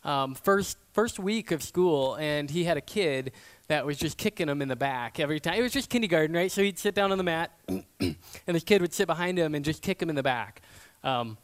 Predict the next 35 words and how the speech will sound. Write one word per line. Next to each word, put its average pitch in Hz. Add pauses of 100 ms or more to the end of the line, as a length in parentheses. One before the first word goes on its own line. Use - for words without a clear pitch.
(100)
all 151
the 151
time. 151
So 180
he 214
came 226
home 196
two 208
or 196
three 190
days 165
and 160
told 160
me 165
about 156
that. 156 (320)
And 165
then 185
he 202
came 208
home 196
again 185
on 180
a 175
day, 170
and 156
he 175
was 160
in 160
tears 170
this 175
time, 170
and 147
he's 151
like, 147